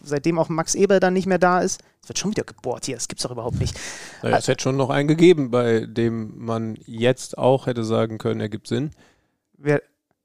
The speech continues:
Speaker 2: Marco Rose.
Speaker 1: Nein, das, nein, das war ja nicht ver-, wäre ja nicht vermittelbar gewesen.
Speaker 2: Ja, aber an wen? An die Fans.
Speaker 1: Ja,
Speaker 2: Ja.
Speaker 1: genau. Und deswegen kannst du nicht machen.
Speaker 2: Ja. Ähm, ja,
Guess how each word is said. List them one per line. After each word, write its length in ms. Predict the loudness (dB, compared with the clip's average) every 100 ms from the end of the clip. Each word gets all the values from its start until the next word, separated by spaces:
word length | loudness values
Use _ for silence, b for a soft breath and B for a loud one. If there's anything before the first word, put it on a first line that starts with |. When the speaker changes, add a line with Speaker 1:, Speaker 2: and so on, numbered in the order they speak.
| -14
Speaker 2:
Marco 240 | -12 -6
Rose. 300 | -2 -2 -4 -12
Speaker 1:
Nein, 140 | -4
das, 220 | 0 0
nein, 200 | -2 -6
das 140 | -4 -2
war 60 | -2
ja 60 |
nicht 100 | -2
ver-, 180 | -4 -2
wäre 120 | 0
ja 40 | 0
nicht 120 | 0
vermittelbar 400 | 0 0 0 -2
gewesen. 340 | -6 -12 -14 -16
Speaker 2:
Ja, 120 | -14 -14 _ _ _
aber 160 | 0 0
an 100 | 2
wen? 200 | 2 2
An 80 | -6
die 60 |
Fans. 320 | -6 -8 -8 _ _ -6
Speaker 1:
Ja, 120 | -6 -6 _ _
Speaker 2:
Ja. 80 | -10
Speaker 1:
genau. 160 | -10 -12 _ _
Und 160 | -10 -4
deswegen 240 | -2 -2 0
kannst 200 | 0 0
du 40 |
nicht 80 | -4
machen. 200 | -6 -10 -10
Speaker 2:
Ja. 120 | -10 _ B B B B
Ähm, 400 | 2 4 2 -2 -6 _ _ _ _ _ _ _ -20 _ -20 -14 -14 -6
ja, 340 | 2 6 8